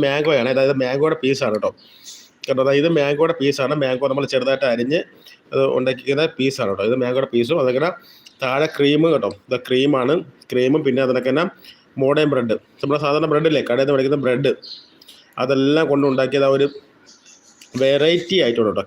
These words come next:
കിട്ടലും ഇതാ ഒരു വെറൈറ്റി ആയിട്ടുണ്ട്. അതിൻ്റെ കോരി എടുക്കുകയാണ്. അപ്പോൾ നല്ല ചിൽഡ് ആണ് കേട്ടോ. ഇത് നല്ല, എന്താ പറയുക, നമുക്ക് കഴിക്കാനായിട്ട് അടിപൊളിയാണ്.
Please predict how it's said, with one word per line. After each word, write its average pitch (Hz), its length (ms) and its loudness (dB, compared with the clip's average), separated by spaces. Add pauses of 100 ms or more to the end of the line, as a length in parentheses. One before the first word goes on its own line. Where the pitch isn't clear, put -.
കിട്ടലും 135 300 0
ഇതാ 135 180 2
ഒരു 127 120 0
വെറൈറ്റി 123 280 0
ആയിട്ടുണ്ട്. 110 280 -2
അതിൻ്റെ 123 180 0 (100)
കോരി 131 400 2
എടുക്കുകയാണ്. 113 320 -2 (720)
അപ്പോൾ 147 220 0
നല്ല 170 260 2 (220)
ചിൽഡ് 180 360 2
ആണ് 143 100 2
കേട്ടോ. 110 180 0
ഇത് 139 100 0 (120)
നല്ല, 131 220 2 (100)
എന്താ 143 160 0
പറയുക, 143 180 2
നമുക്ക് 131 240 0
കഴിക്കാനായിട്ട് 139 540 0 (560)
അടിപൊളിയാണ്. 139 500 2